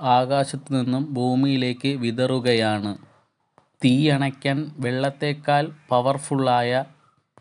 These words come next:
ഫോസ് ചെക്ക് രാസപദാർത്ഥമാണിത്. തീ ആളിപ്പടർന്ന പ്രദേശങ്ങളിൽ ആയിരക്കണക്കിന്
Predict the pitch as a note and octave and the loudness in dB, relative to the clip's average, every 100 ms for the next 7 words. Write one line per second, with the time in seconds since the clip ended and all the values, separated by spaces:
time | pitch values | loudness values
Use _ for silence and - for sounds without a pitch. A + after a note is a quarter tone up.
0 | _ _ - - C#3 D#3+ D#3+ - D#3 D#3 | _ _ -6 2 4 2 0 0 0 0
1 | - - _ C#3 B2 C3 - D3 C3+ C3 | -8 -18 _ -2 0 0 -2 0 2 2
2 | C3 B2+ C#3 B2+ B2 A#2+ A2+ A2+ - _ | 0 0 -2 0 -2 -2 -6 -10 -12 _
3 | _ _ _ _ _ _ C#3 C3+ D3 C3 | _ _ _ _ _ _ 4 4 6 4
4 | C3+ D3 D3 C#3 C3 C3 C#3 C3+ A#2 B2+ | 4 2 2 0 0 -2 -4 -2 -2 -2
5 | B2+ - B2 A#2+ A#2 C3+ E3+ _ _ _ | -4 -4 -4 -2 -4 -6 -10 _ _ _
6 | _ _ _ _ - B2+ C3 C#3 C#3 C#3 | _ _ _ _ -4 -2 0 2 0 0
7 | C#3+ C#3 C3 C3+ C#3 | -2 -2 -2 -4 -2